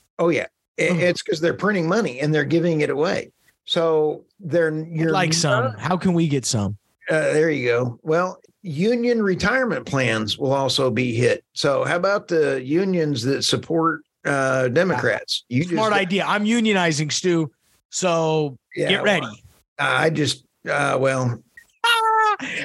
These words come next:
Speaker 2: All right,
Speaker 1: Okay.
Speaker 2: let's move on. What's next?
Speaker 1: That was a fun story, wasn't it? Um,
Speaker 2: If, if, if, if you're talking about in a sick sort of way, then yes.
Speaker 1: But anyway, uh, that, that whole "vote for me and then I'm not gonna raise your taxes,"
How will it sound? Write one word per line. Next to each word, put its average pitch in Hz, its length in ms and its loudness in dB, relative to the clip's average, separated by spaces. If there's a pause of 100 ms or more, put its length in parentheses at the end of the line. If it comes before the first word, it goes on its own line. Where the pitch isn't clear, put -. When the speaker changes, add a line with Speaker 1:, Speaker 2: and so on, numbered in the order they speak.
(120)
Speaker 2:
All 285 100 0
right, 226 180 0
Speaker 1:
Okay. - 100 -8
Speaker 2:
let's 240 180 0
move 247 220 0
on. 185 320 -2
What's 214 260 -2
next? 175 460 0 (480)
Speaker 1:
That 226 160 2
was 302 120 -2
a 240 40 -6
fun 190 280 0
story, 180 340 0
wasn't 127 280 -2 (340)
it? - 20 -2
Um, 160 520 0
Speaker 2:
If, 190 180 -2
if, 202 200 2
if, 185 200 0
if 190 160 0
you're 190 80 0
talking 214 480 -2
about 180 460 0 (300)
in 160 100 0
a 147 80 4
sick - 340 0
sort 151 260 0
of 127 120 -4
way, 135 200 2
then 113 180 0
yes. 87 460 0 (160)
Speaker 1:
But 180 180 2
anyway, 139 440 0 (180)
uh, 147 220 0
that, 175 300 0 (180)
that 196 240 0
whole 220 560 0 (160)
"vote 196 360 0
for 208 140 -2
me 180 640 0
and 156 180 0
then 170 140 2
I'm 160 160 0
not 180 160 2
gonna 170 180 0
raise 165 240 0
your 139 120 -8
taxes," 143 1000 0